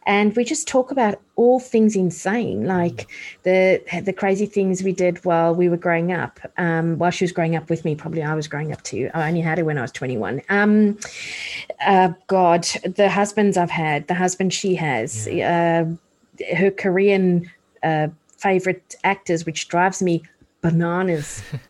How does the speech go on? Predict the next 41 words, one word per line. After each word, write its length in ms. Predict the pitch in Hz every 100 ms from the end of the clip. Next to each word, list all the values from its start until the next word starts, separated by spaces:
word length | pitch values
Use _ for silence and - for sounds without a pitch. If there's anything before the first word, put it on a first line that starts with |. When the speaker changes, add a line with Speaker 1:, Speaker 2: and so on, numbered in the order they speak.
| -
Speaker 1:
Uh, 160 | 170 -
and 220 | 180 180 185
you, 120 | 208
people 260 | 240 285
can 140 | 285 214
hear 220 | 185 196
it 140 | 202
when 140 | 202 190
we 80 | 180
go 180 | 180 190
onto 200 | 180 175
the 80 |
show, 160 | 175 185
and 80 | 180
we 60 | 175
gotta 160 | 170
talk 260 | 170 180 175
about 260 | 151 165 -
that 220 | 175 -
today. 400 | 196 185 214 -
Speaker 2:
Yeah. 720 | 120 107 104 - - 214 208
Speaker 1:
Um, 360 | 214 214 220 - _ - - _ -
but 100 | 247
I 80 | 240
think 400 | 240 240 247 247
Olive 200 | 220 226
and 140 | 220 196
Rice 280 | 175 180 196
is 100 | 185
just 200 | 202 202
a 60 | 175
light-hearted 880 | 175 190 202 - 180 180 180 180
way 220 | 175 156 165
for 160 | 180
people 420 | 170 - 165 175 170
to 120 | -
come 260 | - 170 160
into 240 | 156 -
our 140 | 151 156
lives 460 | 139 - - 107
Speaker 2:
Mm-hmm. 120 | 117